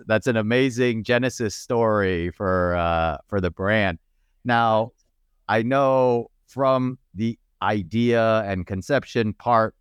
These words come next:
to actually making it a real life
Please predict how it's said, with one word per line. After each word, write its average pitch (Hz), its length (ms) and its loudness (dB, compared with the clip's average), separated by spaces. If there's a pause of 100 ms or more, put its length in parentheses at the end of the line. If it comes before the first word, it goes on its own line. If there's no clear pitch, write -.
to 104 180 -2 (140)
actually 104 920 0 (120)
making 110 680 0
it 104 160 0
a 95 140 0
real 90 640 0
life 92 300 0